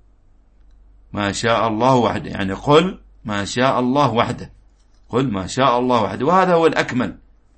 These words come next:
وهذا هو الأكمل. ولو قال الإنسان:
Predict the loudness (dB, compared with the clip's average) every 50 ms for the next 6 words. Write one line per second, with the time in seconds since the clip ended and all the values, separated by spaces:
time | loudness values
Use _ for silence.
0 | _ _ _ _ _ _ -20 -16 -10 -2 0 2 4 4 6 6 6 6 6 4
1 | 2 2 0 -2 -4 -6 -6 -6 -4 -4 -4 -4 -4 -8 -12 -16 _ _ _ _
2 | _ _ _ _ _ _ _ _ -2 2 4 4 4 4 4 4 6 6 6 4
3 | 0 -4 -6 -8 -6 -6 -6 -6 -6 -8 -12